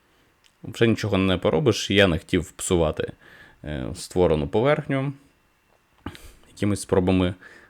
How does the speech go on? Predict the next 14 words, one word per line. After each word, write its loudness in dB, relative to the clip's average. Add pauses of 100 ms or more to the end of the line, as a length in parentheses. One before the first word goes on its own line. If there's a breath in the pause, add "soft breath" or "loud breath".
(140)
зашпаклювати 0
це -2
все -4
діло. -10 (640 loud breath)
Так, -10
коли 6 (420 soft breath)
інтер'єр 4
вже... 0 (280)
Зібраний, 0 (360 loud breath)
можна 0
переходити 2
до 4
наступних -4
кроків 0